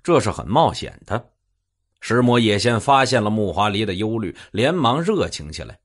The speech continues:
他说：“只需给他几千人，他就能拿下东京，即使拿不下来，也可以牵制敌人。”木华黎又沉吟了一会儿，认为这个险可以冒，于是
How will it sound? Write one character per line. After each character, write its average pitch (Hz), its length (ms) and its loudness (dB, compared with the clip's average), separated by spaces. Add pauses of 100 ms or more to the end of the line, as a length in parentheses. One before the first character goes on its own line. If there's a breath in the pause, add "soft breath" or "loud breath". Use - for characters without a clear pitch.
(120)
他 87 180 -4
说 87 200 -8 (220 loud breath)
：“只 156 300 2
需 233 200 4
给 113 220 2
他 190 140 2
几 87 280 -10
千 233 260 2
人， 139 240 0 (140)
他 120 220 2
就 101 160 -2
能 110 180 -2
拿 117 220 2
下 110 140 -2
东 113 200 -2
京， 117 220 -2 (240 loud breath)
即 233 240 4
使 95 180 -2
拿 104 240 2
不 180 120 2
下 117 160 2
来， 110 220 0 (100)
也 87 220 -8
可 - 140 -6
以 90 180 -6
牵 220 400 2
制 95 200 -4
敌 80 160 -10
人。” 80 180 -10 (960)
木 117 240 0
华 117 200 4
黎 117 200 2
又 123 220 2
沉 92 240 -8
吟 90 180 -6
了 85 60 -6
一 78 140 -8
会 85 120 -8
儿， - 80 -14 (140)
认 165 260 2
为 151 200 4
这 165 200 2
个 107 120 -2
险 76 520 -8
可 160 380 0
以 78 140 -4
冒， 110 280 -4 (280 soft breath)
于 180 180 4
是 151 260 -4